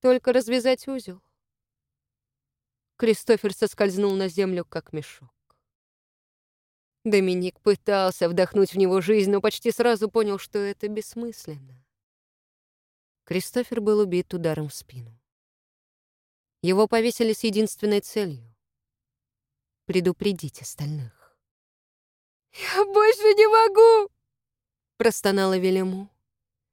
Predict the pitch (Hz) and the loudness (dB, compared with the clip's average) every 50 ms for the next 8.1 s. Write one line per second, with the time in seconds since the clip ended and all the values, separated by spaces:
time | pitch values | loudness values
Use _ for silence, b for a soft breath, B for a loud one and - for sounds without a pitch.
0 | - - 523 427 440 453 415 453 453 453 466 440 440 480 440 403 494 480 - 440 | 2 4 6 6 6 8 8 8 8 8 8 8 6 6 6 4 2 4 4 2
1 | 466 453 480 453 480 480 415 466 466 440 480 480 427 440 453 466 453 480 - _ | 4 4 4 6 4 4 6 4 4 4 4 4 4 4 2 0 0 -4 -12 _
2 | _ _ _ _ _ _ _ b b b b b b b - - 698 659 640 659 | _ _ _ _ _ _ _ b b b b b b b 0 0 0 2 2 2
3 | 622 622 605 - 659 640 622 640 605 640 622 - - 539 539 554 - _ _ _ | 0 0 0 -2 0 2 4 6 8 8 8 6 2 -6 -6 -6 -8 _ _ _
4 | _ _ _ _ _ _ _ _ _ _ _ _ _ - - - 262 233 269 294 | _ _ _ _ _ _ _ _ _ _ _ _ _ -2 2 4 4 6 6 6
5 | 294 269 - - - - _ _ _ _ _ _ _ _ _ _ - - - 240 | 6 4 2 0 -6 -18 _ _ _ _ _ _ _ _ _ _ -8 0 2 2
6 | 208 202 208 208 196 202 202 208 202 202 196 - - - _ _ _ _ _ _ | 4 4 4 4 4 4 4 4 2 0 0 -4 -8 -20 _ _ _ _ _ _
7 | _ _ _ - 349 349 330 294 311 403 330 269 226 311 285 269 233 208 - - | _ _ _ 4 6 6 6 6 6 6 6 6 6 6 8 8 6 4 2 -4
8 | 175 | -14